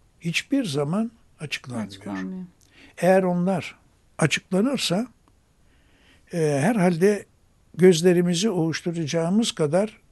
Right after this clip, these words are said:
Speaker 1: e, korkunç gerçeklere ulaşabileceğiz. Maalesef bu olmuyor. Bunu da parantez içinde söyleyeyim.
Speaker 2: Hı hı.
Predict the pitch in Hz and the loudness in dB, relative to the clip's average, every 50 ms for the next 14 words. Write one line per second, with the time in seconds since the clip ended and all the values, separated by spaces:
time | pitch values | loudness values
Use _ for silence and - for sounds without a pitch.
0 | _ _ - - 160 147 143 143 143 139 135 135 139 139 135 131 131 131 127 123 | _ _ -10 -6 -4 -2 -2 -2 -2 -2 -4 -4 -6 -6 -6 -8 -8 -8 -10 -6
1 | - 160 170 156 - 185 185 165 - - - 147 151 147 - - 156 139 - - | -4 -4 -4 -4 -4 -4 -4 -4 -4 -4 -4 -2 -2 -2 -2 -4 -6 -6 -6 -4
2 | 135 131 131 120 110 - _ _ - 139 107 104 - - 113 - 107 104 104 98 | -4 -4 -4 -4 -6 -10 _ _ -16 -14 -12 -12 -12 -12 -14 -14 -16 -16 -16 -16
3 | 90 - 104 98 - - - - - _ _ _ _ _ _ _ _ - 214 233 | -14 -16 -16 -16 -14 -14 -16 -16 -18 _ _ _ _ _ _ _ _ -6 -4 -4
4 | 202 151 139 131 - 185 185 - - 139 170 170 - - _ _ - - 135 110 | -4 -4 -4 -6 -6 -8 -8 -10 -10 -10 -10 -10 -12 -18 _ _ -8 -8 -8 -8
5 | 110 113 110 113 - 170 151 165 156 139 143 127 127 117 110 123 123 113 - - | -8 -12 -14 -12 -10 -8 -8 -8 -6 -4 -4 -4 -4 -4 -6 -6 -6 -6 -6 -8
6 | - 113 101 98 104 95 - - 107 107 107 107 110 113 113 113 _ _ _ 220 | -8 -8 -8 -10 -10 -10 -10 -10 -12 -14 -14 -16 -16 -18 -18 -20 _ _ _ -18
7 | 202 | -16